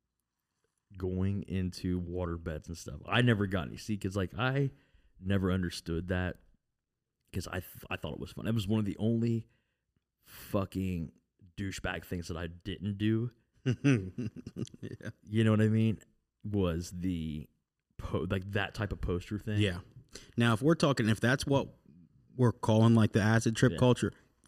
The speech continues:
Speaker 2: dude, fuck that.
Speaker 1: You love it.
Speaker 2: That shit drives me goddamn
Speaker 1: The world
Speaker 2: nuts.
Speaker 1: is, the world is yours.
Speaker 2: That
Speaker 1: Posters.
Speaker 2: drives me fucking nuts,
Speaker 1: Scarface
Speaker 2: dude.
Speaker 1: poster, dude.
Speaker 2: Here we go.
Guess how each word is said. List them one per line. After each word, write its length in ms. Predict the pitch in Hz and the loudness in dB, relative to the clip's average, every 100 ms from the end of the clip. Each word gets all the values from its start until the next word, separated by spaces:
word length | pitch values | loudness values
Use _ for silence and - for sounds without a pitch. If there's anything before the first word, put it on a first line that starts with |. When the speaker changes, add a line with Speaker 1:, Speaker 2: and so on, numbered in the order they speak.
| - | 4
Speaker 2:
dude, 180 | 110 82 | 4 4
fuck 480 | - 98 104 95 - | -2 0 0 0 -6
that. 160 | 76 - | -16 -12
Speaker 1:
You 140 | 95 90 | -6 -4
love 220 | 80 80 | -4 -2
it. 40 | |
Speaker 2:
That 140 | 113 120 | 0 2
shit 160 | 117 92 | 0 0
drives 240 | 107 92 | 0 2
me 100 | 104 | 2
goddamn 520 | - 95 92 92 110 | 2 0 0 0 2
Speaker 1:
The 60 | 113 | 6
world 160 | 127 113 | 6 6
Speaker 2:
nuts. 120 | 101 | 0
Speaker 1:
is, 80 | 87 | -2
the 80 | 104 | 0
world 360 | 110 110 92 | 2 2 2
is 60 | 90 | 0
yours. 400 | 95 - - - - | -4 -4 -14 -12 -2
Speaker 2:
That 100 | 104 | 2
Speaker 1:
Posters. 160 | 87 95 | 4 4
Speaker 2:
drives 140 | 85 | 4
me 80 | 92 | 2
fucking 760 | - 117 - 104 98 107 113 113 | 4 2 2 -2 2 4 6 10
nuts, 60 | 117 104 | 10 8
Speaker 1:
Scarface 160 | 90 104 | 4 0
Speaker 2:
dude. 140 | - | 0
Speaker 1:
poster, 360 | 98 87 - 71 | 0 0 -4 -6
dude. 200 | 57 69 _ _ _ _ - - - - - - _ _ _ _ _ _ _ _ _ _ _ _ _ _ - | -6 -8 _ _ _ _ -20 -20 -20 -20 -20 -20 _ _ _ _ _ _ _ _ _ _ _ _ _ _ -6
Speaker 2:
Here 220 | 107 101 | 0 2
we 80 | 101 | 2
go. 160 | 80 | -2